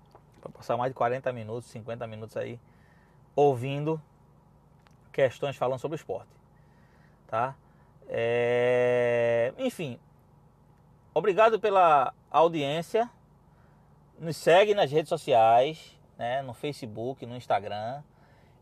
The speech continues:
E também não esquece do canal Es-, Resenha Esporte Recife. Como eu falei, em breve eu devo tá fazendo pequenas lives aí no Instagram, mas eu dependo pra poder fazer lives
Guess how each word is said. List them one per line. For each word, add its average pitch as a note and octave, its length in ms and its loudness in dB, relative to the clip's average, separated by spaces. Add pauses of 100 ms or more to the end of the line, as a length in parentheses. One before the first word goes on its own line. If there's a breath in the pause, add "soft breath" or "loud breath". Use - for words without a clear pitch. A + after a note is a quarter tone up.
E B3 320 -4
também G#3+ 500 2
não A#3 160 -2
esquece F#3+ 560 2
do G3 100 -10
canal C#3+ 500 -2
Es-, - 120 -16 (240)
Resenha A#2+ 300 -4
Esporte C3 320 -8
Recife. C3+ 560 -10 (880 soft breath)
Como C3 140 -6
eu B2+ 40 -2
falei, E3+ 440 4
em F3+ 60 -10
breve E3+ 400 4
eu E3+ 40 -2
devo D#3+ 220 -6
tá D#3 120 0
fazendo C#3+ 340 -6
pequenas C3+ 400 -10
lives A#2+ 340 0
aí A#2 220 2
no A#2+ 60 -12
Instagram, D#3+ 640 -4
mas F#3 760 2
eu C#3+ 120 -4
dependo E3+ 680 -4
pra F#3+ 120 -4
poder F3 220 -10
fazer D3+ 300 -4
lives A#2 500 0